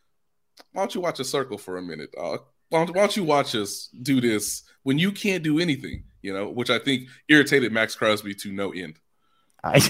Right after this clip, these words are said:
Speaker 2: <laughs> I'm sure it did. It, it, it, it annoyed Quinn Miner, the Broncos offensive lineman, so fired up that he felt like talking about it, which
Speaker 1: And
Speaker 2: just
Speaker 1: he's on offense. He's not on defense. He's on offense, which I don't understand that sort of part,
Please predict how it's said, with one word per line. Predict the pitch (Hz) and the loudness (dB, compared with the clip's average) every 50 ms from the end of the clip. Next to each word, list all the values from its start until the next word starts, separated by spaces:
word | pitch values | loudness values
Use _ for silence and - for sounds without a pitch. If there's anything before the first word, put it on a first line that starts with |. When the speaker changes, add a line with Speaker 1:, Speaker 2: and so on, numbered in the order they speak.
| - - | 0 -6
Speaker 2:
<laughs> | - - _ | -16 -10 _
I'm | - 98 90 | -2 -2 0
sure | - - - 117 - | 2 4 4 4 4
it | 104 | 2
did. | 90 - 101 90 85 | 2 2 2 4 4
It, | 107 117 - - | 2 0 6 6
it, | 180 175 - | 6 6 8
it, | 381 311 - - 165 202 - - - - - - - | 6 4 6 8 6 6 6 6 -4 -6 -8 6 8
it | 208 220 | 10 10
annoyed | 175 147 147 156 160 156 127 | 10 10 12 12 12 10 8
Quinn | - - 170 165 165 170 160 151 | 4 4 8 8 10 10 10 10
Miner, | 147 160 196 190 131 120 127 | 10 10 10 10 8 6 6
the | 104 127 127 127 120 110 | 8 10 10 10 8 6
Broncos | 104 98 101 - 147 165 185 220 190 - 139 135 123 | 2 -4 4 8 10 10 10 8 6 4 2 6 8
offensive | 135 131 127 104 123 101 117 107 104 | 8 8 8 6 2 0 2 4 6
lineman, | 117 117 110 101 95 92 85 80 - - - - - - - _ | 6 8 8 6 4 2 0 -2 -6 -14 -20 -20 -20 -20 -18 _
so | - - 131 123 | 8 10 10 10
fired | - - 123 120 117 113 | 10 10 10 10 10 8
up | 113 110 - | 8 4 4
that | - 107 | 4 4
he | 170 202 | 4 4
felt | 180 - 131 117 | 8 8 8 8
like | 95 92 95 90 | 8 6 4 4
talking | - 101 98 95 - 90 | 4 2 2 4 2 0
about | 80 80 80 82 80 | 0 2 2 2 0
it, | 76 - | -2 -2
which | 85 87 87 - - - - | -2 -2 -2 -2 -6 -2 2
Speaker 1:
And | 175 180 | 2 4
Speaker 2:
just | 220 - | 8 10
Speaker 1:
he's | 247 254 262 254 | 12 12 12 12
on | 262 247 233 214 - | 12 10 8 8 6
offense. | - 208 233 302 330 - 285 175 143 - - | 4 4 4 2 0 0 0 0 0 2 2
He's | 247 262 | 2 4
not | 254 247 392 359 | 4 4 6 6
on | 220 156 147 | 4 2 2
defense. | - 196 196 - - 101 - - - - - _ _ _ _ | -2 -4 -6 -6 -8 -12 -12 -12 -18 -20 -20 _ _ _ _
He's | _ 175 180 | _ 0 2
on | 196 185 | 4 6
offense, | 180 202 - - - - 101 64 - - - _ _ _ _ _ - - | 8 6 6 6 2 -6 -12 -12 -14 -18 -20 _ _ _ _ _ -18 -4
which | - 143 139 | -2 0 4
I | - 180 | 6 6
don't | 208 175 143 143 | 6 6 6 2
understand | 139 120 - - 139 147 151 | 0 -2 -4 -2 -4 -2 0
that | 151 147 143 - - | -2 -2 -4 -8 -10
sort | - 151 147 135 | -6 -4 -4 -4
of | 120 - - _ _ _ _ _ _ _ | -4 -8 -14 _ _ _ _ _ _ _
part, | - - 120 110 - | -14 -12 -12 -12 -12